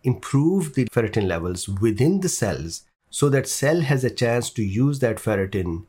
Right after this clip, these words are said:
to be able to work against the virus. So here, some important points for lactoferrin. Number one, it is a cationic glycoprotein, positive glycoprotein present in milk. Eighty kilodaltons is the molecular weight. It is antiviral,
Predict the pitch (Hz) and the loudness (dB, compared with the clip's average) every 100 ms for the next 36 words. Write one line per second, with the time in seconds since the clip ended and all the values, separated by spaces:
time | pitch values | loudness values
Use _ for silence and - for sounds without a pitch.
0 | - 101 98 90 90 85 87 78 92 - | -6 -2 -2 -2 -4 -6 -6 -6 -10 -12
1 | 95 95 95 98 87 82 78 87 78 76 | -4 -2 -2 -4 -4 -6 -6 -8 -8 -8
2 | 76 - _ _ _ - 127 101 165 120 | -12 -14 _ _ _ -4 -2 2 2 2
3 | 117 - - - - 123 120 104 113 107 | -2 -4 0 0 2 2 2 0 0 0
4 | 95 - 113 117 - 95 85 85 82 151 | -2 0 0 0 -2 -4 -4 -6 0 0
5 | 117 110 98 98 107 117 120 139 - - | 2 2 2 0 0 0 0 -4 -6 -4
6 | 127 139 120 - 123 120 113 107 107 113 | 0 2 2 0 0 2 2 2 2 0
7 | 107 113 98 95 98 - 135 127 151 - | -2 -2 -2 -2 -4 -2 0 0 0 -6
8 | - 104 98 95 107 95 90 - 85 139 | -2 -2 -2 -4 -4 -4 -6 -6 -4 -2
9 | 135 135 120 113 - - - 123 120 131 | 0 0 0 -4 -10 -12 0 0 2 -2
10 | 107 - 101 90 113 135 127 - - 123 | -2 -4 -2 0 0 0 -4 -8 -2 0
11 | 127 131 - 120 101 92 123 127 127 120 | 0 -2 0 0 0 0 0 2 2 0
12 | 110 - 110 101 95 92 92 - 92 82 | -2 -6 -6 -2 -2 -2 -4 -4 -4 -4
13 | 80 90 107 127 - _ - 127 180 180 | -4 -2 -2 -2 -8 _ -4 0 0 -2
14 | - 123 123 127 107 110 135 147 151 | -2 -2 2 0 2 2 2 0 -2